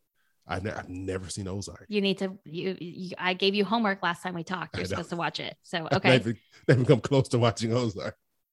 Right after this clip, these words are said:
Speaker 2: Okay.
Speaker 1: Okay, fine. I'll watch, I'll watch Ozark, and then I'm gonna take a nap for an hour.
Speaker 2: I like it.
Speaker 1: That'll be my three
Speaker 2: Yeah,
Speaker 1: hours right
Speaker 2: three
Speaker 1: there.
Speaker 2: most important things. Food,
Speaker 1: Well,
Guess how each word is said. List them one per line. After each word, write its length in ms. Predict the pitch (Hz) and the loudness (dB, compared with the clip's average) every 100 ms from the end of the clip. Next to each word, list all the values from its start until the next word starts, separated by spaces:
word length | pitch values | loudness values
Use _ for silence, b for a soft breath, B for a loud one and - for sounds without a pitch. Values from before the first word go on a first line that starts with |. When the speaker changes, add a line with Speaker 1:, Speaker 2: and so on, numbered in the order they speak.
| - | 0
Speaker 2:
Okay. 240 | 220 202 | 4 6
Speaker 1:
Okay, 100 | 196 | 6
fine. 220 | 143 120 87 | 6 2 4
I'll 100 | 107 | 4
watch, 160 | 123 B B | 2 B B
I'll 100 | 98 | 0
watch 180 | 107 117 | 2 2
Ozark, 500 | 90 104 85 85 120 _ _ - | 2 0 0 -2 -4 _ _ -8
and 240 | 107 107 104 | -4 -2 2
then 340 | 156 120 110 - | 4 4 2 -2
I'm 140 | - 107 | -6 -4
gonna 160 | 117 | -6
take 200 | 104 95 | -6 -10
a 40 | 87 | -8
nap 240 | 82 78 - | -10 -12 -16
for 100 | 78 | -18
an 80 | - | -16
hour. 300 | - - - _ _ - | -18 -20 -20 _ _ -4
Speaker 2:
I 120 | 233 | -2
like 300 | 247 330 - | 0 -4 0
it. 320 | 196 165 - _ _ _ - | 0 0 -2 _ _ _ -12
Speaker 1:
That'll 100 | 95 | -8
be 80 | |
my 120 | 90 80 | -8 -8
three 180 | 87 254 | -8 -2
Speaker 2:
Yeah, 100 | 285 | 0
Speaker 1:
hours 180 | 330 349 | -2 -4
right 100 | - | 2
Speaker 2:
three 160 | 302 320 | 6 8
Speaker 1:
there. 60 | |
Speaker 2:
most 220 | 294 302 | 8 6
important 520 | 302 277 294 - 285 294 | 4 2 2 0 -4 -2
things. 500 | 302 196 170 202 - | 0 0 -2 -6 -12
Food, 440 | - - 254 254 294 | -2 6 8 8 6
Speaker 1:
Well, 200 | 392 | 4